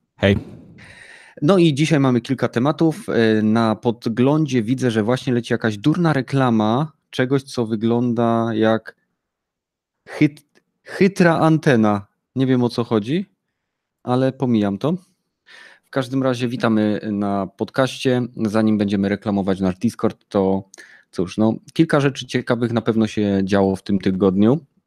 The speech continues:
Speaker 2: E, mieliśmy w przypadku absolutnego braku informacji, mieliśmy rozmawiać o serialach czy filmach.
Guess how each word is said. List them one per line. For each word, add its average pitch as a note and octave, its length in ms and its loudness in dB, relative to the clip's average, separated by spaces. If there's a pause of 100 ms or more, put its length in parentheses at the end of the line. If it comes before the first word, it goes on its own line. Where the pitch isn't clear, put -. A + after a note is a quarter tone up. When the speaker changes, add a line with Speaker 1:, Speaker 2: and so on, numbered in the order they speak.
Speaker 2:
E, F#2 300 0
mieliśmy C#3+ 840 2 (1400)
w - 40 -20
przypadku - 520 -2
absolutnego A2+ 840 0
braku G2+ 580 -2
informacji, G#2 680 0
mieliśmy G2 340 -2
rozmawiać G2 600 -2
o F2+ 500 -4 (320)
serialach G#2 640 0
czy F#2 340 -2
filmach. A2+ 580 2